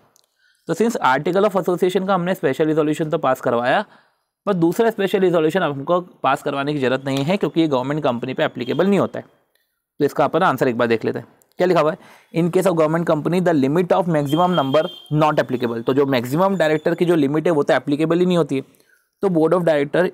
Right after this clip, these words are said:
increase कर सकता है नंबर, board of director number increase कर सकता है। तो ऐसे केस में सिर्फ एक ही स्पेशल रिजोल्यूशन लगेगा।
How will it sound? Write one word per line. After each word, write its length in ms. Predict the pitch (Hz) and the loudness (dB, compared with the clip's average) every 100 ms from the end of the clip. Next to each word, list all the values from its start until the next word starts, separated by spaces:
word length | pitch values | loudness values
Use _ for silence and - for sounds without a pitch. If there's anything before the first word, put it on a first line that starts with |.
| - | -4
increase 300 | 135 139 147 | -4 -2 0
कर 120 | 151 | 0
सकता 240 | 143 139 143 | -2 -2 -2
है 60 | |
नंबर, 300 | 135 117 120 | -2 -2 -4
board 260 | 127 120 123 | -2 0 0
of 80 | 139 | 2
director 300 | 131 139 143 | 0 0 0
number 220 | 123 143 | 0 0
increase 280 | 135 165 - | 0 -2 -2
कर 120 | 175 | -2
सकता 200 | 156 156 | 0 -2
है। 60 | |
तो 80 | 185 | 0
ऐसे 200 | 196 196 | 0 0
केस 220 | 185 185 | -2 -4
में 60 | 185 | -2
सिर्फ 160 | 185 180 - _ - | -2 -4 -12 _ -4
एक 180 | 143 156 | -2 0
ही 80 | |
स्पेशल 320 | 160 135 120 135 | -2 -2 -2 0
रिजोल्यूशन 500 | 123 120 120 113 123 | 2 0 -2 -6 -6
लगेगा। 300 | 113 117 | -6 -6